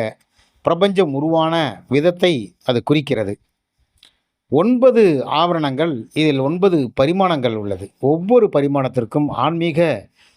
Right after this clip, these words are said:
முன்னேற்றத்தின் படிகளை குறிக்கிறது. நாற்பத்தி மூணு மூல முக்கோணங்கள் இதில் இருக்கிறது. இது சக்தியின் உறைவிடமாக இருக்கிறது. புறத்திலிருந்து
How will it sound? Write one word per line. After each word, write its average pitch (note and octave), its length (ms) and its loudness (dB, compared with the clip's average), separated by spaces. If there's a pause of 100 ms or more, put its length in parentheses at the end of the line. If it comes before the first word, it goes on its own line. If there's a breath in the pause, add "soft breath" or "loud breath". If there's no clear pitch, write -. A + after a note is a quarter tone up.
(160)
முன்னேற்றத்தின் E3 760 2
படிகளை F3+ 380 2
குறிக்கிறது. A#2+ 520 -2 (500 soft breath)
நாற்பத்தி G3 600 2
மூணு E3+ 340 0
மூல D#3 320 2
முக்கோணங்கள் D3 640 -2 (220)
இதில் C#3 260 0
இருக்கிறது. C#3+ 540 0 (460)
இது G3+ 180 4 (160)
சக்தியின் F#3 680 0
உறைவிடமாக D3 680 0
இருக்கிறது. A2+ 500 -2 (720)
புறத்திலிருந்து A3 720 2